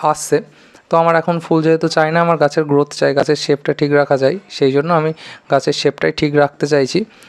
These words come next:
তো তোমরা যারা এখনও চ্যানেলটি সাবস্ক্রাইব করোনি, অবশ্যই চ্যানেলটি সাবস্ক্রাইব করে নিও। আর এইরকম বিভিন্ন গাছের শেপ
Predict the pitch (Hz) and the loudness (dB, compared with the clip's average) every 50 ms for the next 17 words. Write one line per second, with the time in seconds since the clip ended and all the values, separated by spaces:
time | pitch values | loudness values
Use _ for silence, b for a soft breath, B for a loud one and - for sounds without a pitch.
0 | B B B - 147 - 147 139 143 151 156 151 147 139 139 147 151 147 151 156 | B B B -6 -4 -2 0 0 2 2 2 4 4 2 2 2 2 0 0 -2
1 | 156 147 151 147 139 143 156 - - 131 117 - - - 151 147 147 - 143 135 | 0 0 0 -2 0 -2 -2 -2 0 -2 -2 -2 -2 -2 -2 -2 2 2 0 0
2 | 139 151 156 151 135 127 135 131 - 151 143 147 143 143 143 151 - - 123 - | 0 0 0 0 0 0 -2 -2 -2 -4 -2 -2 -2 -2 -2 -2 -2 -2 -2 -2
3 | - - 147 139 143 - 143 139 139 143 143 165 202 240 - - 135 131 131 - | -2 -2 -2 -2 0 0 0 0 2 0 -2 -4 -4 -4 -2 0 0 0 0 -4
4 | - - 165 139 139 147 143 - 139 175 196 B B B B B B B B B | -6 -2 0 0 2 0 0 -2 -4 -4 -6 B B B B B B B B B
5 | 135 131 131 127 156 160 160 165 147 143 143 139 - 160 165 185 202 - - - | -2 -2 0 0 -2 0 0 0 2 2 0 2 2 0 0 0 -2 -6 -2 0
6 | 151 151 | 0 0